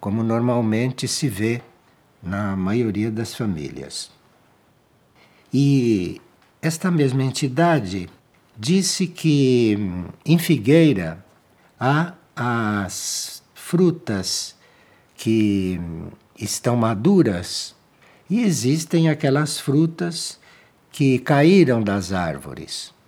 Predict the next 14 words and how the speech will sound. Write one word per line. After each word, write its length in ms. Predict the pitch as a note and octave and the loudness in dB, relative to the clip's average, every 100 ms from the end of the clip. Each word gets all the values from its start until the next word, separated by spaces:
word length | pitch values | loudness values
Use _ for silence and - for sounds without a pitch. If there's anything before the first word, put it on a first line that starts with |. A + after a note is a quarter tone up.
| - - _ _ _ - | -20 -20 _ _ _ -10
E 200 | G2 C#3 | 0 2
uma 160 | D#3 | 2
pessoa 640 | D#3+ F3+ - - D#3+ E3+ E3+ | 2 0 0 2 4 4 0
está 240 | E3 D3+ | 0 -2
perguntando 1000 | C#3+ D#3 D3 D#3 - D3 D#3+ E3 E3+ F3 - | 2 0 2 -2 2 4 6 4 2 -4 -6
o 100 | B2+ | -4
que 240 | B2 G3+ G#3 | 0 0 0
que 200 | - D3+ | 0 0
esta 300 | C#3 - B2+ | 0 -2 -4
entidade 680 | A#2 A#2 G2+ A#2+ C3 B2+ | -2 -4 0 0 0 -4
quis 320 | C3 - D3 A2+ | -4 0 0 0
dizer 400 | B2 G#2+ A#2+ A#2+ | -2 0 0 -2
com 200 | C3 G2 | -2 -2
isso. 460 | E2 - - - | -4 -6 -10 -12